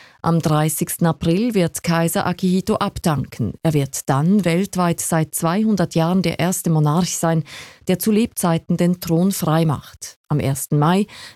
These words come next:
wird Akihitos ältester Sohn, Kronprinz Naruhito, den Thron besteigen.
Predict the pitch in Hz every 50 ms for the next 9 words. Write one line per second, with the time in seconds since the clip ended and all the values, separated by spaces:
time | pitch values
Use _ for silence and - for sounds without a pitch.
0 | _ - 180 180 180 - - - - - 170 156 - 170 160 175 190 - 180 165
1 | - - - 160 175 175 190 180 - - 160 151 - - 175 175 185 208 220 220
2 | - - - - 165 180 190 185 - 180 175 170 165 - - 160 151 151 143 156
3 | 180 190 - - 170 165 - 165 156 151 - - 156 139 139 147 147 185 185 -
4 | - 131 131 147 151 - 147 120 104